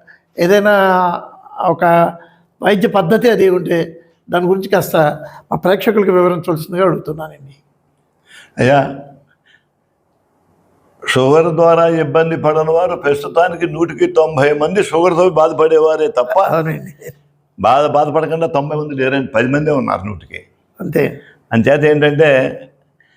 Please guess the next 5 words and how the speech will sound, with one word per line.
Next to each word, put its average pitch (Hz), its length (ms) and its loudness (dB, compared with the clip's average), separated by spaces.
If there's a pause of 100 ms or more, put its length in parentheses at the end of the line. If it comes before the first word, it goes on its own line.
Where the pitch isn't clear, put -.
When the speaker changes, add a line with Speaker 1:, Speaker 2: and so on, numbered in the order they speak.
(300)
Speaker 2:
నేను 147 420 2
దాని 143 200 0
బాధితుడినే. 147 840 0
Speaker 1:
మీరు? 156 380 -2 (2250)
Speaker 2:
నేను 120 180 2